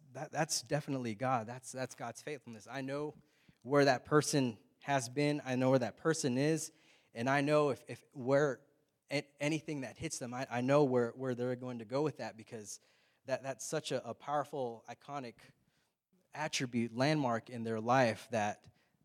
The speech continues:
that there's, there's no other way, there's no other place that, that, that can, that can come from but the faithfulness of God. And let's look at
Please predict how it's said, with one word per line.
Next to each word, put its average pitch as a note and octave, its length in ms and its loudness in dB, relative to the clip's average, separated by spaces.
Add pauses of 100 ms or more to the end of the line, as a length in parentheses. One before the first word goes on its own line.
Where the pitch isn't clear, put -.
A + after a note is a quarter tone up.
that A2 240 -6
there's, A#2+ 180 0
there's A#2 300 0
no C#3 260 6
other C3+ 300 4
way, B2 560 2
there's A#2 160 -8
no C#3 180 4
other B2+ 180 4
place C#3 440 2
that, A2+ 340 -2 (460)
that, A2+ 160 -4
that C3 180 0
can, A2 400 0
that A#2+ 140 -8
can A2+ 160 -6
come C#3 240 2
from G2 420 -4 (540)
but A#2+ 100 -14
the A2+ 60 -12
faithfulness B2 640 -4
of G#2 140 -10
God. G#2 360 -4 (1600)
And G2+ 140 -18
let's A#2 220 -12
look C#3+ 200 -8
at A2+ 440 0